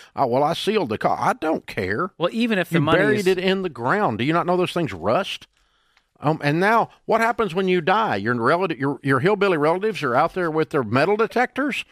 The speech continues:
Speaker 2: I would
Speaker 1: I
Speaker 2: make that
Speaker 1: mean,
Speaker 2: a reality show. I'd watch that on H G T V.
Speaker 1: That's about as dumb.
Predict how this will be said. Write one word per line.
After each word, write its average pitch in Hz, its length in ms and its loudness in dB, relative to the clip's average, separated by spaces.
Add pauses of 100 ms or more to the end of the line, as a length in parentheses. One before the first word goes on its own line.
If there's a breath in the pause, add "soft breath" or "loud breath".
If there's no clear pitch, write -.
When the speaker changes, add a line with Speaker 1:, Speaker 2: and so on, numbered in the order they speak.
(320 soft breath)
Speaker 2:
I 170 160 2
would 196 100 2
Speaker 1:
I 139 60 2
Speaker 2:
make 156 180 2
that 160 60 4
Speaker 1:
mean, 147 40 2
Speaker 2:
a 139 60 0
reality 131 480 0
show. 95 300 -8 (1800)
I'd 135 200 0
watch 135 300 -2
that 120 180 -2
on 117 120 -4
H 110 200 -8
G 113 140 -6
T 110 140 -8
V. 104 40 -6
Speaker 1:
That's - 260 0
about 208 460 0
as 139 140 -6
dumb. 202 400 -6